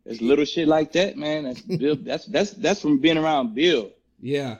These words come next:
Speaker 1: what I'm saying? You just know the rules, you know the, the, you know the game to the T. You know what I'm saying?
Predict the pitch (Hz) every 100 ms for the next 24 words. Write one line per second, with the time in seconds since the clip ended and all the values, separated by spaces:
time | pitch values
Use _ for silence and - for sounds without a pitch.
0 | - 135 135 143 156 147 104 113 147 143
1 | 127 151 151 147 139 123 120 147 147 139
2 | - _ 120 117 110 _ _ _ _ -
3 | 127 139 165 135 113 151 160 135 113 -
4 | 135 107 - 151 117 - _ _ - 113
5 | 117 117 117